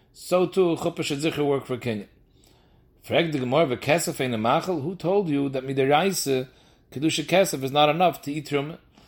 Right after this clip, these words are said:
Va'amar ula, dvar Torah, arusa bas Yisrael acheles b'truma, shenamar, v'koyin ki yikin nefesh kinyan kasboi,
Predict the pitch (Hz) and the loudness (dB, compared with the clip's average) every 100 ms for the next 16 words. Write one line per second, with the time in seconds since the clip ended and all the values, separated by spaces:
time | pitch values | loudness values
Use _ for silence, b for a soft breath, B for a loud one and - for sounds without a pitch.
0 | b _ 123 170 185 143 120 120 117 135 | b _ 0 4 4 4 2 0 4 4
1 | 135 175 254 156 196 - 165 170 143 170 | 6 2 2 0 0 0 4 2 2 0
2 | 180 190 285 302 147 127 123 110 - 127 | 0 2 0 0 -4 -4 -6 -4 -4 0
3 | 120 123 123 123 185 180 151 185 165 165 | 0 0 -4 -2 0 0 -4 -6 -4 -2
4 | 160 151 156 139 120 117 104 - 110 | -2 -4 -4 -4 4 4 4 0 -2